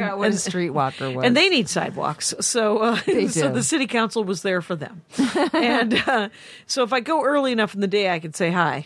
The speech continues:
Speaker 1: to ladies that are wrapping it up.
Speaker 2: <laughs>
Speaker 1: Um, <clears throat> but, uh, this one I went midday 'cause it's,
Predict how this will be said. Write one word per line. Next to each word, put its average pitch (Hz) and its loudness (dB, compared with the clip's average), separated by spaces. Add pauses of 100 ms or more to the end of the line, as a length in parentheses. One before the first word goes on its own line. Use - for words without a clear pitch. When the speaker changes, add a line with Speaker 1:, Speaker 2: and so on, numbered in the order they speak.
Speaker 1:
to 175 -6
ladies 156 -4
that 156 -4
are 147 -6
wrapping 156 -4
it 160 -2
up. 170 -2 (300)
Speaker 2:
<laughs> 392 2 (200)
Speaker 1:
Um, 185 2 (160)
<clears throat> 311 0
but, 202 2
uh, 175 6
this 202 -4
one 202 -2
I 175 2
went 170 -2
midday 160 0
'cause 147 -8
it's, - -10